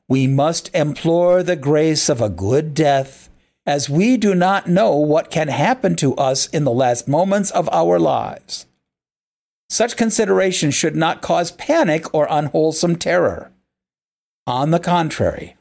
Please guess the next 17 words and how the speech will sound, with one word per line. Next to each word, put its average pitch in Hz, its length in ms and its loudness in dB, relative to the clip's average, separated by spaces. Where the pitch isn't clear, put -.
when 123 200 -2
people 196 460 0
confide 170 680 0
in 170 120 2
Our 175 220 2
Lady, 131 540 2
and 131 360 -2
through 170 300 0
her 170 280 2
in 160 220 -2
our 143 340 2
Lord, 175 580 0
they 180 320 2
understand 247 800 0
how 143 180 2
terrible 175 540 2
death 202 320 0